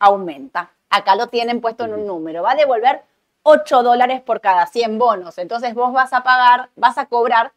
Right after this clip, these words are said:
Speaker 1: ochocientos treinta y seis. Y así todos los meses. Perdón, cada seis meses,
Speaker 2: Ujú.
Speaker 1: nueve de enero y nueve de julio.
Speaker 2: Ujú.
Speaker 1: Nueve de enero y nueve de julio.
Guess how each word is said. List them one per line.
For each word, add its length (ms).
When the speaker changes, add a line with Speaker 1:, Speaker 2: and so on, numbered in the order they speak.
Speaker 1:
ochocientos 760
treinta 340
y 80
seis. 260
Y 140
así 480
todos 200
los 140
meses. 480
Perdón, 380
cada 280
seis 260
meses, 500
Speaker 2:
Ujú. 120
Speaker 1:
nueve 320
de 140
enero 400
y 120
nueve 300
de 120
julio. 380
Speaker 2:
Ujú. 80
Speaker 1:
Nueve 220
de 80
enero 280
y 60
nueve 280
de 80
julio. 460